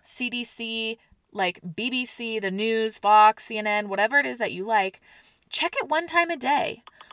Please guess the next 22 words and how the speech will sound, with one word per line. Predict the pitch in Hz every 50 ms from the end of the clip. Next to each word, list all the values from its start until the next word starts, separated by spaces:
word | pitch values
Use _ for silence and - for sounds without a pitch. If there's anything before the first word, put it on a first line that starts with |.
| _ _ -
or | - 277 277 285 269 269 277 285 _ - _ -
limit | 240 240 320 381 523 - 381
yourself | 285 311 294 285 285 - - 269 233 226 226 240 - - - _ _ _ -
to | - - - 277 262 247 247 247 - - _
ten | - - 302 320 320
minutes | 330 330 320 294 - -
per | - - 262 247
day | 208 214 202 196
of | 190 190
scrolling | - - - 190 190 180 175 165 156 151 147 - -
on | 170 175 175
social | 170 - 180 170 - 170
media | 170 165 156 139 110 101 98 104 - - - - - _ -
and | - 180 180 175 170 170 165 - -
on | 180 175 170 165 165 170 170
different | 165 185 170 180 170 -
news | - 165 165 165 -
sites, | - - - - - _ - - - _ _ _ _ _ _ -
right? | - 240 311 370 - -
Just | - 294 -
start | - - 277 370 -
to | - -